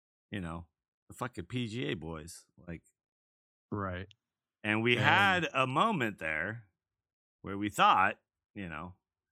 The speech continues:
Speaker 1: the Live Tour boys were gonna come bring it, but, uh
Speaker 2: Well, then that
Speaker 1: didn't
Speaker 2: fourth round
Speaker 1: <sighs>
Speaker 2: there,
Speaker 1: The
Speaker 2: right?
Speaker 1: fourth
Speaker 2: I think
Speaker 1: round,
Speaker 2: that
Speaker 1: dude.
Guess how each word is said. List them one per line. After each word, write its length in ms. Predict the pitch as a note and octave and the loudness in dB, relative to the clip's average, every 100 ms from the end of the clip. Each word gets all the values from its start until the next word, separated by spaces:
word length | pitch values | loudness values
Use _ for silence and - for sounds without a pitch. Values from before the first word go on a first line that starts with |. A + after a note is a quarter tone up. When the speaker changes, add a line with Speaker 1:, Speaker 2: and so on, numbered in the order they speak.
| _ - | _ -10
Speaker 1:
the 60 | |
Live 220 | F#2+ F3 E3 | -4 -4 -2
Tour 220 | A2+ G2+ | -2 -2
boys 360 | F2+ F#2 F#2+ | -2 -2 -4
were 80 | F2+ | -4
gonna 140 | G#2+ F#2+ | -8 -8
come 220 | B2 F#2+ | -8 -4
bring 220 | G#2+ F3 | 0 0
it, 160 | F2+ D2+ - | -2 -10 -12
but, 240 | E2 D#2+ _ F2 | -12 -12 _ -12
uh 440 | E2 D#2+ D#2 D2+ - _ _ _ _ _ _ _ _ _ _ _ _ - | -8 -8 -8 -10 -14 _ _ _ _ _ _ _ _ _ _ _ _ -2
Speaker 2:
Well, 360 | A2+ F2+ F2 - _ _ _ - | 0 0 -4 -12 _ _ _ -4
then 140 | A#2+ | -2
that 80 | A2 A#2 | 0 -2
Speaker 1:
didn't 80 | A2+ | -2
Speaker 2:
fourth 220 | G#2+ F#2 | -4 -2
round 260 | A#2 D3+ G2+ | -2 -2 -4
Speaker 1:
<sighs> 20 | |
Speaker 2:
there, 100 | - - - | -6 -8 -8
Speaker 1:
The 60 | A#2+ | -6
Speaker 2:
right? 80 | B2 | -2
Speaker 1:
fourth 220 | D#3 G#3+ G3+ | 4 4 4
Speaker 2:
I 40 | |
think 60 | D#3 | 2
Speaker 1:
round, 400 | A#3 C#4+ F3 A#2+ | 4 6 6 6
Speaker 2:
that 120 | B2 | 4
Speaker 1:
dude. 320 | C3+ G3 A3+ | 6 4 0